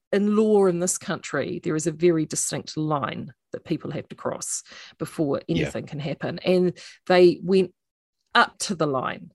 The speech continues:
Speaker 1: in my case, but didn't quite go over it. And now that I have this new job, <laughs> it,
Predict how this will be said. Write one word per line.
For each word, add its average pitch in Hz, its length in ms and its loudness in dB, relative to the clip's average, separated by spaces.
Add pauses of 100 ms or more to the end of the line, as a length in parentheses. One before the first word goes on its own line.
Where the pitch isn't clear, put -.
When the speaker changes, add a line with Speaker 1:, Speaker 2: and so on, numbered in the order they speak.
(140)
Speaker 1:
in 165 120 -2
my 143 180 -4
case, 254 460 0 (800)
but - 120 2 (200)
didn't 226 360 4
quite - 340 2
go 165 220 4
over 165 280 0
it. 147 120 -10 (420)
And 196 440 4 (120)
now 196 200 2
that 185 120 2
I 156 80 2
have 170 180 -4
this 370 260 -2
new 165 140 2
job, 156 460 0
<laughs> - 60 -6
it, 220 100 2